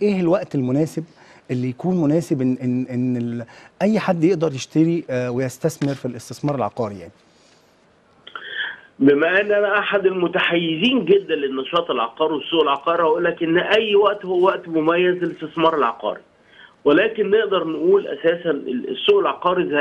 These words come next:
Speaker 2: اي سوق اساسًا، في اوقات احنا بنقسم السنه لفور quarters، انهي quarters اللي بيتم فيه اعلى، اعلى نشاط بيبقى ما بين شهر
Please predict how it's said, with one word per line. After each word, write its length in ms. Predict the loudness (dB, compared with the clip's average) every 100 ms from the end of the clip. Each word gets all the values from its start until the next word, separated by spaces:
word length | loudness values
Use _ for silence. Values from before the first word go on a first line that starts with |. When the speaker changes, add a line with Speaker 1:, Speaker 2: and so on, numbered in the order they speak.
| 2
Speaker 2:
اي 340 | 0 0 -6 0
سوق 200 | 2 2
اساسًا، 540 | 2 2 2 0 0 -6 _ _ _ _
في 140 | 2 2
اوقات 400 | 2 0 -2 -2
احنا 280 | -6 -4 -2
بنقسم 500 | -2 0 -2 2 0
السنه 380 | 0 0 0 2
لفور 300 | 0 0 0
quarters، 580 | 4 4 4 0 -2 -2 -10 _ _ _ _ _ _ 2
انهي 180 | 4 2
quarters 580 | 4 0 2 -4 -2 -2
اللي 160 | 0
بيتم 460 | 0 2 2 2 -2
فيه 260 | -4 -4 0
اعلى، 460 | 2 2 -2 -6 -10 _ _ _ _ _
اعلى 240 | -2 -2 0 -2
نشاط 300 | -2 -4 -4
بيبقى 300 | -2 -2 0
ما 100 | 0
بين 280 | 2 2 2
شهر 240 | 0 -2